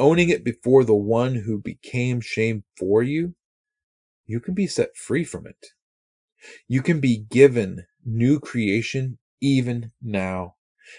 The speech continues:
And that new creation comes in many ways, but one primary way is that we can live in this field, this garden, and not be shamed,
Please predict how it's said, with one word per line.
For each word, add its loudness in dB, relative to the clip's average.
And 2
that 6
new 6
creation 2
comes -2
in 2
many 4
ways, 4
but -4
one 0
primary 0
way 2
is -10
that -4
we -4
can -8
live -2
in -8
this -6
field, -8
this 0
garden, 0
and -4
not 0
be -10
shamed, -16